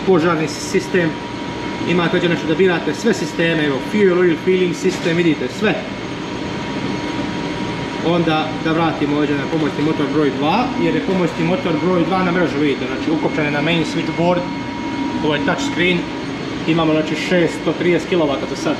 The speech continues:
Eto. E, ovo je bitno da vidite ovdje. mop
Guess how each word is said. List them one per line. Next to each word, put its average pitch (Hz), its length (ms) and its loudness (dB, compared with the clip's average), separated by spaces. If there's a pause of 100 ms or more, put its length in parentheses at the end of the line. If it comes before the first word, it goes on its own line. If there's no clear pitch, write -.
(1080)
Eto. - 280 0 (1600)
E, 240 220 4
ovo 214 180 4
je 190 80 4
bitno 202 220 0
da 170 60 -2
vidite 175 300 2
ovdje. 208 340 2 (1300)
mop 190 260 4